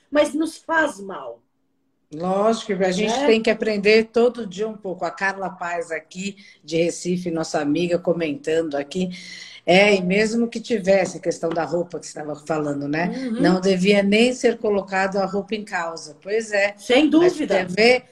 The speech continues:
Speaker 2: como essa olhar da arte para dizer assim, "Nossa, será que elas estavam com mini saia, roupa?" Não, não estavam. Então, quando a Vanessa falou, eu falei, "Ah, devia estar tudo de mini saia. Olha a minha cabeça como já foi."
Speaker 1: É isso,
Speaker 2: Tá
Speaker 1: por isso,
Speaker 2: vendo?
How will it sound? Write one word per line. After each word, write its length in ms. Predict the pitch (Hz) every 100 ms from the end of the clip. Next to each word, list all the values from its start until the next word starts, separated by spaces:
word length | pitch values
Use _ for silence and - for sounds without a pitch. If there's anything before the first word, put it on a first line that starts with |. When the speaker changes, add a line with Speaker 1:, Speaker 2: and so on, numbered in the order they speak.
| _
Speaker 2:
como 320 | - 202 190 196
essa 400 | 202 208 180 165
olhar 560 | 185 180 180 180 170
da 100 | 175 156
arte 540 | 165 190 208 - 185
para 140 | 180
dizer 360 | 165 170 165 170
assim, 300 | 165 - 170 _ _ -
"Nossa, 340 | 196 220 226
será 300 | 180 196 208
que 60 | 220
elas 140 | 202
estavam 260 | 196 202 196
com 80 | 190
mini 240 | 180 175
saia, 320 | 165 190 185 175
roupa?" 300 | 214 214 208
Não, 260 | 214 190
não 220 | 185 214
estavam. 560 | 240 - 202 185 175 170
Então, 240 | 160 202 -
quando 260 | 233 277
a 40 | 254
Vanessa 380 | 220 196 196 190
falou, 240 | 185 208
eu 60 | 226
falei, 160 | 226 220
"Ah, 100 | 165
devia 280 | - 196
estar 180 | 202 214
tudo 180 | 214 233
de 120 | 240
mini 260 | 247 247 247
saia. 340 | - 185 175
Olha 200 | 190 226
a 40 | 214
minha 140 | 208
cabeça 400 | 202 185 175 180
como 220 | 180 175
já 160 | 165 160
foi." 180 | - 214
Speaker 1:
É 160 | 269 285
isso, 260 | 330 330 -
Speaker 2:
Tá 100 | -
Speaker 1:
por 100 | 175
isso, 280 | 285 330
Speaker 2:
vendo? 140 | 285